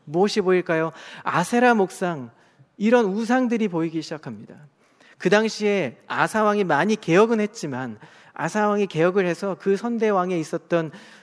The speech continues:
그 조상들의 왕의 그 때가 묻었던 것들을 많이 제거하고 나왔지만, 그 당시에 아직도 가나안, 가나안인들의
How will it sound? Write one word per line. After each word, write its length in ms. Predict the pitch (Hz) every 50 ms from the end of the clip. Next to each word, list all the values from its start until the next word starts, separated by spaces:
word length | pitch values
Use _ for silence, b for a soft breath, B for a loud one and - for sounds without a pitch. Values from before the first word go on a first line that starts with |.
| B
그 320 | _ - 170 170 156 147 139
조상들의 560 | - 165 165 220 214 214 208 185 196 190 185
왕의 460 | 175 143 120 127 143 160 160 156 139 B B B B B
그 120 | - 156
때가 420 | 151 - _ - 240 254 240 254 240
묻었던 460 | 208 185 185 208 202 - 214 202 202
것들을 380 | 190 190 185 - 185 180 175
많이 360 | 151 156 170 190 214 233 240 226
제거하고 580 | - - 160 165 170 226 208 214 202 202 208
나왔지만, 640 | 190 139 127 139 143 - - 143 139 175 185 165 127 113 B B B B B B
그 120 | - -
당시에 360 | 156 185 196 214 202 - 208
아직도 640 | 185 135 143 143 190 196 - - - 196 185 185 185 185
가나안, 640 | - 147 131 143 180 190 202 208 208 196 190 180 170 B B B B
가나안인들의 1200 | - - 147 151 175 196 202 202 196 190 185 185 175 180 180 180 180 175 175 180 180 180 180 175